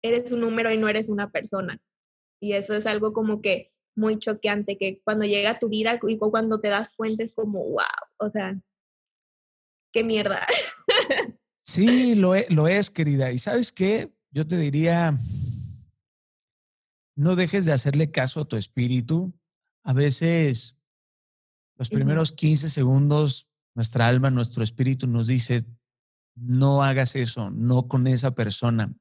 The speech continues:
Speaker 2: Y lo sabemos en esos quince segundos, pero terriblemente decidimos esperar quince años para saber que teníamos razón en esos quince segundos, ¿sabes?
Speaker 1: Ok.
Speaker 2: Entonces, hay que hacerle caso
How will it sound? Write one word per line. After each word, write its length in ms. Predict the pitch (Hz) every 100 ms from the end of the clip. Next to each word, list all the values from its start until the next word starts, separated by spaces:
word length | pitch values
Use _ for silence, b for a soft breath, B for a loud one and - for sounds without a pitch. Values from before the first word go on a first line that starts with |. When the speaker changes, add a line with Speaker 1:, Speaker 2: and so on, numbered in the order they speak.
| -
Speaker 2:
Y 60 |
lo 120 | 143 139
sabemos 460 | 165 196 208 220
en 80 | 160
esos 220 | 165 175
quince 300 | - 185 185
segundos, 640 | 165 135 151 160 196 - _ _ _ _ _ _ _ _ _ _ -
pero 160 | 147 156
terriblemente 1080 | 160 151 196 214 196 175 165 180 202 214 _ -
decidimos 500 | 135 - 147 165 180
esperar 440 | 147 127 143 147
quince 280 | - 165 151
años 320 | 160 160 165
para 200 | - 131
saber 260 | 113 120 123
que 120 | 151
teníamos 440 | 135 117 123 135 135
razón 380 | 113 - 127
en 100 | 127
esos 260 | 123 120 143
quince 300 | - 123 123
segundos, 520 | 117 110 113 113 127
¿sabes? 420 | 131 127 160 - _ _ _ _ _ -
Speaker 1:
Ok. 640 | 202 196 - 175 165 202 _ _ _ _ _ _
Speaker 2:
Entonces, 500 | 175 160 202 196 - -
hay 140 | 185
que 100 | 170
hacerle 460 | 202 196 185 185 -
caso 760 | 170 165 170 170 170 160 -